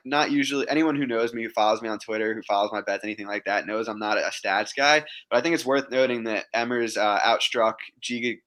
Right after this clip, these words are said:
Giga Chikadze at distance fifty-four to thirty-eight. So, um, he, it's very clear to me that he's a much better striker here. I think he's bigger, more athletic, and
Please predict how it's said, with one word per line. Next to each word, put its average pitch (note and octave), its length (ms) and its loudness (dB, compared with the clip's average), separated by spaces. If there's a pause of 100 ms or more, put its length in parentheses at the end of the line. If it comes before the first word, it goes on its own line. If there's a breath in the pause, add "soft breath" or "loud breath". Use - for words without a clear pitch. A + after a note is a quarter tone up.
(180)
Giga B2+ 280 0
Chikadze A#2 720 2
at - 80 -8
distance A2+ 400 -4
fifty-four A2+ 460 -6
to G#2+ 60 -8
thirty-eight. G#2+ 560 0 (360 loud breath)
So, A2 280 2
um, G#2 240 2
he, C3 220 -4
it's C#3 220 -4
very C3+ 260 6
clear B2 320 0
to A#2 80 -2
me A#2+ 160 -2
that A2+ 120 -2
he's A2+ 180 -8
a - 20 -10
much A2 320 -2
better A#2 160 0
striker A2 400 -2
here. A2+ 300 0 (260 soft breath)
I - 40 -8
think B2 180 -4
he's A2+ 260 -6 (220)
bigger, A#2+ 320 2
more A2+ 200 -2
athletic, A2+ 560 0
and G#2+ 220 -6